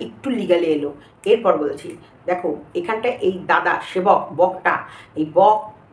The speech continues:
বক হচ্ছে নিজের এইরকম, আহ, কীর্তিকলাপ উনি এই করেছে সমাজের জন্য, ওই করেছেন, ওই করেছেন, এগুলো না করে উনি একটা ভালো মহান কাজ করুক। তোমরা বলো গিয়ে যে একটা মহান কাজ করেন। ওই উম, টেপি তো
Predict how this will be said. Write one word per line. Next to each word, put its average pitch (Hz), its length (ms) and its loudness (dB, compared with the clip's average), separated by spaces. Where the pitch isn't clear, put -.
বক 196 400 6
হচ্ছে 226 200 -4
নিজের 202 480 -2
এইরকম, 214 460 -2
আহ, 160 640 -2
কীর্তিকলাপ 220 640 2
উনি 208 180 -6
এই 208 140 -4
করেছে 208 280 -2
সমাজের 185 420 -4
জন্য, 196 180 -4
ওই 196 140 -2
করেছেন, 190 380 -4
ওই 185 140 0
করেছেন, 185 260 -6
এগুলো 190 180 -8
না 180 260 -4
করে 269 240 -4
উনি 208 120 -6
একটা 190 360 -4
ভালো 214 420 2
মহান 220 420 2
কাজ 220 200 2
করুক। 175 280 -2
তোমরা 208 320 2
বলো 214 320 2
গিয়ে 160 320 -4
যে 175 100 -4
একটা 208 140 -2
মহান 262 480 4
কাজ 294 180 2
করেন। 208 220 -2
ওই 226 320 0
উম, 156 200 -6
টেপি 196 300 -4
তো 233 120 4